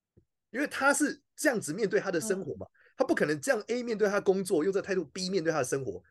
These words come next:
Speaker 1: 难度太高了，他会有个惯性。
Speaker 2: 但我觉得有时候好像不是工作影响的欸，他可能本来就是这样子啊，就是他可能一直这个家庭，他父母就是一直吵架，一直吵架，一直吵架，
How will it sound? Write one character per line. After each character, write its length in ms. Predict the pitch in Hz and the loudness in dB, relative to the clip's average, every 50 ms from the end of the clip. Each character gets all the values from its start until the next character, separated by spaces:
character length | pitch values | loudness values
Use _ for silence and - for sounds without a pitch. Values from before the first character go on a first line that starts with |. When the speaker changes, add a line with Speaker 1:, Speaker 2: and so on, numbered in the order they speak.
| _ | _
Speaker 1:
难 140 | - 135 143 | -6 -6 -4
度 100 | 180 208 | -4 -6
太 240 | - - - 190 151 | -6 -2 0 0 0
高 300 | 117 - 113 101 98 101 | 0 0 0 0 0 -2
了， 120 | 95 - - _ _ _ _ _ _ _ | -4 -8 -12 _ _ _ _ _ _ _
他 100 | - 220 | 4 4
会 80 | 240 | 4
有 80 | 151 - | 4 2
个 60 | - | -2
惯 320 | - - - - 135 120 | -2 0 0 0 0 -2
性。 280 | 101 - - 127 98 78 - _ _ _ _ _ _ | -6 -8 -8 -10 -10 -12 -18 _ _ _ _ _ _
Speaker 2:
但 120 | - 480 466 381 - - - _ _ _ _ _ _ _ | 4 4 4 4 0 -4 -10 _ _ _ _ _ _ _
我 140 | - 262 269 | 0 2 2
觉 100 | 247 294 | 4 4
得 60 | 339 | 6
有 120 | 330 269 240 | 6 6 6
时 100 | 240 339 | 6 4
候 60 | 381 | 6
好 140 | 330 294 311 | 6 6 4
像 80 | 311 | 4
不 80 | 254 240 | 2 -2
是 220 | 240 311 330 - - _ _ _ _ | -2 -4 -6 -10 -14 _ _ _ _
工 240 | - 254 269 277 285 | 4 4 4 4 2
作 240 | 277 320 294 226 185 | 2 2 2 2 2
影 160 | 180 180 190 | -2 -6 -8
响 260 | 208 - 180 - - | -8 -8 -8 -8 -8
的 60 | - - | -10 -10
欸， 100 | - - | -10 -8
他 160 | - 339 466 | -6 -4 -2
可 120 | 453 370 | 2 2
能 120 | 262 233 233 | 2 2 2
本 100 | - 196 | 0 0
来 100 | 170 160 | -2 -2
就 140 | 175 190 233 | -4 -6 -6
是 100 | 233 247 | -6 -6
这 140 | 240 - 247 | -6 -2 -2
样 240 | 233 196 170 165 165 | -2 -2 -4 -8 -12
子 160 | - - - | -12 -10 -10
啊， 140 | 92 113 - | -10 -10 -8
就 120 | - 339 | -4 -2
是 60 | 403 | 0
他 100 | 381 415 | 0 0
可 120 | 427 - 262 | 0 0 0
能 100 | 220 220 | 0 0
一 100 | 254 302 | 0 -2
直 140 | 254 226 208 | -2 -4 0
这 100 | 214 240 | 2 4
个 100 | 254 233 | 4 4
家 220 | 233 240 208 220 | 2 0 0 0
庭， 160 | 233 214 185 | 0 -2 -4
他 160 | 185 214 226 | -4 -6 -4
父 140 | 240 254 233 | -2 -2 -2
母 60 | 185 | 0
就 80 | 185 208 | 0 0
是 160 | 226 226 226 | 0 0 -2
一 20 | 208 | -4
直 80 | 214 | -6
吵 180 | - - - 160 | -10 -12 -8 -4
架， 120 | 170 180 | -2 -2
一 80 | 196 202 | -2 -2
直 40 | 196 | -4
吵 140 | - - | -6 -6
架， 120 | - 185 185 | -2 -2 0
一 80 | 180 | 0
直 60 | 175 - | -2 -4
吵 160 | - - - | -8 -10 -6
架， 220 | - 185 139 - | -4 -4 -4 -4